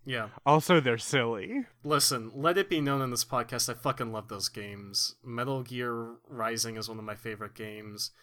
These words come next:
Speaker 1: No More Heroes is really good. I'm playing through the, the Bayonetta games right now, but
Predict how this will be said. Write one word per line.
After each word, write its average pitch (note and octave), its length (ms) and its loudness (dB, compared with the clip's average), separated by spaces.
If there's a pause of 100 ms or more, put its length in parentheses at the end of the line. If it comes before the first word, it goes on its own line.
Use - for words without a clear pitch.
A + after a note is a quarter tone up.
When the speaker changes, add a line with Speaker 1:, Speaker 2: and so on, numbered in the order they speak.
(380)
Speaker 1:
No A#2+ 100 -6
More A2 120 -6
Heroes A#2+ 360 -2
is A#2+ 140 -4
really A#2 200 -4
good. A#2 280 -4
I'm G#2+ 100 -8
playing A2+ 240 -8
through A2+ 160 -10
the, A2 380 -12
the - 20 -12
Bayonetta G#2 460 -8
games A2+ 360 -8
right G#2+ 200 -8
now, A2 360 -6
but G2 280 -12